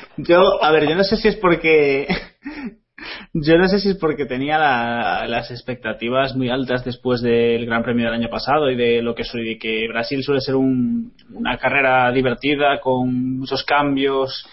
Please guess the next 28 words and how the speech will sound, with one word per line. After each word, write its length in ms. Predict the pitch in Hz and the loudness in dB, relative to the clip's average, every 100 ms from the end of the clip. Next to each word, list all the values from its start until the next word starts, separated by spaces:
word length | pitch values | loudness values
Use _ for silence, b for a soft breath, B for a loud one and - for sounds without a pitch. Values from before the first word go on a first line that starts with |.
| B B - | B B -2
eh, 420 | 127 127 127 123 | 2 4 4 0
solemos 340 | 123 131 131 | -2 -6 -6
te-, 100 | 147 135 | -6 -8
jugar 260 | 131 127 | -4 -4
con 140 | 127 131 | -2 -2
la 140 | 123 | 0
lluvia 360 | 143 156 143 131 | 0 0 2 2
y 20 | |
demás, 460 | 131 147 165 - - | 2 0 -2 -6 -4
pero 320 | 117 117 107 | -2 0 -2
a 100 | 113 | -4
mí 40 | |
me 80 | 131 | -4
pareció 280 | 143 135 139 | -2 -2 -2
un 60 | 135 | 0
Gran 180 | 127 | 0
Premio 340 | 113 135 147 143 | -2 -2 -2 0
en 180 | 127 120 | 0 -2
general 640 | - 113 117 131 147 151 | -6 -4 0 0 0 -2
soso. 420 | 147 151 - - - B B - | 0 0 0 -4 -12 B B -2
No 120 | 185 | 4
voy 100 | 240 | 4
a 40 | |
decir 220 | 226 208 202 | 4 4 2
aburrido, 520 | 160 156 208 233 233 | 2 2 4 6 4
pero 220 | 135 127 | 2 -2
sí 520 | 123 151 165 185 185 180 | -4 -4 -4 -4 -4 -6
soso. 420 | - 147 139 104 | -2 -2 -4 -12